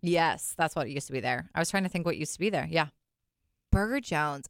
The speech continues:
Speaker 2: I'll never forget my friend Carly ordered an Uber, and it was, they <laughs> showed up in a limo to take her to Burger Jones. <laughs>
Speaker 1: What? For what? I'm confused.
Speaker 2: She just ordered an Uber, and the car that was driving
Speaker 1: <laughs> Was
Speaker 2: was
Speaker 1: an
Speaker 2: a limo.
Speaker 1: limo?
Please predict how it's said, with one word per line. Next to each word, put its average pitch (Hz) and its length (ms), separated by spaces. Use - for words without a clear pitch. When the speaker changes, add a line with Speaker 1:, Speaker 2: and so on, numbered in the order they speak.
Speaker 2:
I'll 214 140
never 226 220
forget 190 380
my 185 140
friend 180 300
Carly 165 500
ordered 180 340
an 170 140
Uber, 180 500
and 180 160
it 160 120
was, 165 460
they 180 140
<laughs> - 20
showed - 240
up - 180
in 294 100
a 233 120
limo 208 580
to 370 80
take - 280
her 302 80
to 277 80
Burger 254 420
Jones. 247 720
<laughs> - 40
Speaker 1:
What? 208 280
For 415 280
what? - 240
I'm 294 140
confused. 269 880
Speaker 2:
She 311 160
just 330 240
ordered 285 240
an 285 140
Uber, 240 360
and 214 220
the 214 60
car 254 440
that 247 120
was 233 160
driving 233 520
Speaker 1:
<laughs> - 140
Was 240 220
Speaker 2:
was 262 80
Speaker 1:
an 226 80
Speaker 2:
a 262 80
limo. 277 260
Speaker 1:
limo? 294 360